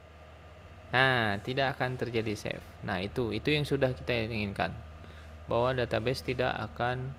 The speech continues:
terkotori dengan, eh, post kosong yang tidak sengaja atau bahkan kekirim,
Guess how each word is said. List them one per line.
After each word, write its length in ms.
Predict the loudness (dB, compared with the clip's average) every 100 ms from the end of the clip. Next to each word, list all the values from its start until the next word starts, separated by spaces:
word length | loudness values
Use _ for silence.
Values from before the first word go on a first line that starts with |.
| -12 -16 -12 -6
terkotori 640 | -6 -2 -2 0 0 0
dengan, 480 | -2 -2 0 0 -4 -8 -14 -14 -10 -2
eh, 400 | 2 2 2 0 -6 -14 -16 -16 -6
post 240 | -2 -2 0
kosong 400 | 0 2 0 0
yang 160 | -2
tidak 320 | 0 4 4
sengaja 720 | 2 0 0 4 4 4 4 2
atau 160 | 0 0
bahkan 560 | 0 0 0 -2 -2 -4 -6 -8
kekirim, 480 | -8 -4 -2 0